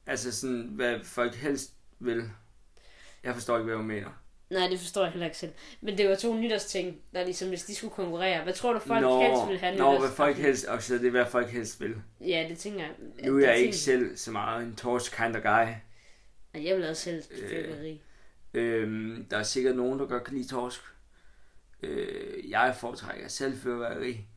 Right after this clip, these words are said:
Speaker 1: Jeg ved, øh, hvis du ser på børn nytårsaften, hvad de bedst kan lide.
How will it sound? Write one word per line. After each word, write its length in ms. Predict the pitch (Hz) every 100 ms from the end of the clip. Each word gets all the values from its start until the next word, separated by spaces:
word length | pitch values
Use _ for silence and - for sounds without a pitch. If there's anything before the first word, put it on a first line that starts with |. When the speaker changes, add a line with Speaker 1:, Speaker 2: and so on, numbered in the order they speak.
| - - - - -
Speaker 1:
Jeg 200 | 117 120
ved, 280 | 120 120 -
øh, 640 | 120 120 123 120 - 135
hvis 200 | 107 120 -
du 80 |
ser 180 | 113 131
på 100 | 120
børn 400 | - 143 156 127
nytårsaften, 760 | 127 120 107 104 104 - - 101 - - - - _
hvad 140 | - -
de 120 | 220
bedst 240 | - 208
kan 100 | -
lide. 160 | - -